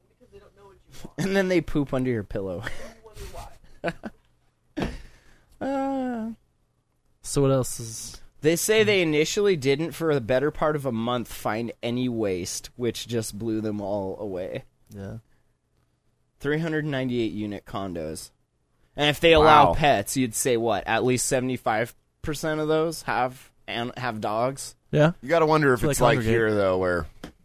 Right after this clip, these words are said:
Speaker 3: no one's allowed to have dogs in rentals.
Speaker 1: So then a hundred percent of them would have do-, I,
Speaker 2: Yeah,
Speaker 1: okay,
Speaker 2: yeah.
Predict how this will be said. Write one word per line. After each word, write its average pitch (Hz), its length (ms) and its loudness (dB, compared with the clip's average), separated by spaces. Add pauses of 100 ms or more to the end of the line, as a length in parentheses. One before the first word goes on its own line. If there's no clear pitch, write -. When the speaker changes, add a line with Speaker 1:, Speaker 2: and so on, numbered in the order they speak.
(360)
Speaker 3:
no 110 300 0
one's 90 300 -4
allowed 85 320 -4
to 76 80 -6
have 76 200 -10
dogs 76 440 -6
in 73 100 -8
rentals. 67 520 -10 (840)
Speaker 1:
So 165 220 0
then 135 340 -4
a 104 60 -4
hundred 147 300 -2
percent 117 460 -2
of 113 300 -2
them 196 260 4
would 160 160 6
have 117 260 0
do-, 120 100 0
I, 117 200 -2
Speaker 2:
Yeah, - 80 -2
Speaker 1:
okay, 107 480 -4
Speaker 2:
yeah. 107 200 -6